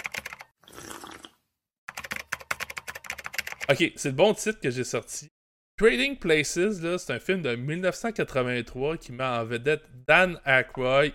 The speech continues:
et Eddie Murphy, ok ? Euh, ce qui se, c'est une comédie,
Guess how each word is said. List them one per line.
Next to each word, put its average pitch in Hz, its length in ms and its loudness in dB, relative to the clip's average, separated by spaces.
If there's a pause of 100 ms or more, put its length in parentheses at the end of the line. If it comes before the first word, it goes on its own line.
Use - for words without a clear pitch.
et 123 220 -6
Eddie 143 360 -2
Murphy, 117 580 -4
ok ? - 160 -10 (540)
Euh, 120 580 4 (320)
ce - 60 -12
qui - 120 -12
se, - 120 -12 (280)
c'est - 200 -14
une 110 80 -14
comédie, 113 360 -8